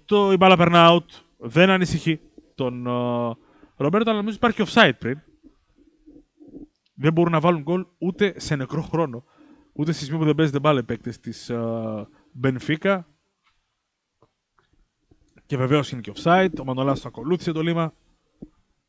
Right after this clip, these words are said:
Το σουτ του δεν ανησύχησε τον, ε, τερματοφύλακα του Ολυμπιακού και δάκρυα στον Ταλούζ, ε, θα πρέπει να είναι συνηθισμένοι όταν έρχεται ελληνική ομάδα, τι γίνεται εκεί.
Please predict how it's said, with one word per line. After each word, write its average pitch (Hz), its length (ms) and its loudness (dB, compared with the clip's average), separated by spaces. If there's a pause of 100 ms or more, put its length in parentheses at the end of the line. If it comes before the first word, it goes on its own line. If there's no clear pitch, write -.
(100)
Το - 100 -16
σουτ 151 240 -8
του 143 180 -8 (800)
δεν 131 240 -2
ανησύχησε 127 560 -6 (1040)
τον, 117 400 -10
ε, 113 380 -10 (920)
τερματοφύλακα 139 580 0
του 135 80 -4
Ολυμπιακού 131 320 -6
και 160 160 2
δάκρυα 135 460 4
στον 127 160 -14
Ταλούζ, 196 500 -4 (440)
ε, 165 40 -6
θα - 240 -10
πρέπει 131 140 -8
να 135 80 0
είναι 135 120 -4
συνηθισμένοι 131 680 -6 (340)
όταν 131 240 0
έρχεται 127 340 -2
ελληνική 123 320 -6
ομάδα, 127 340 0
τι 139 100 -8
γίνεται 120 300 -6
εκεί. 190 260 -6